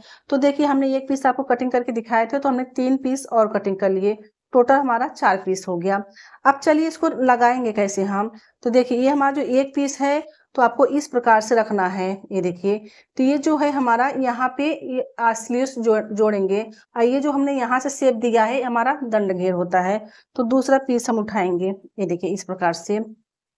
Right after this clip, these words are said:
तो देखिए, यहाँ पे जो हमारा है, यहाँ पे आर्म होल का जो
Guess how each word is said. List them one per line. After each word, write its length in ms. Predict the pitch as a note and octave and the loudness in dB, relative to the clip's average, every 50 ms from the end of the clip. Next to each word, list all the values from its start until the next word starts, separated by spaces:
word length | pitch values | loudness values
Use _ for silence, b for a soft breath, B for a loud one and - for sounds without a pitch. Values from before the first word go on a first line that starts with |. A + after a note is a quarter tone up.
| _ - | _ -2
तो 80 | C4 | 0
देखिए, 320 | A3+ A3+ A#3 A#3 A#3 G3+ F#3 | 2 2 2 2 0 -4 -4
यहाँ 320 | - A3 A#3+ A#3+ A#3+ C4+ | 0 2 0 2 2 0
पे 100 | C4+ - | -2 -2
जो 120 | B3+ C#4+ C#4 | 0 0 2
हमारा 260 | C4+ C4+ B3 B3 B3+ | 2 4 2 2 0
है, 200 | C#4 B3 C#4 D4+ | 0 0 0 0
यहाँ 240 | D4+ C#4+ B3+ B3+ B3 | 0 0 0 -2 -2
पे 120 | B3 B3 B3 | -2 -2 -2
आर्म 320 | - G#3+ G#3+ G#3+ G#3+ G#3 | 2 4 4 4 2 0
होल 240 | A#3 A#3+ A#3+ A#3+ A#3+ - | -2 -2 -4 -4 -4 -6
का 60 | C4 B3 | -6 -4
जो 240 | A3+ B3 C4 C4 | -2 -2 -2 -2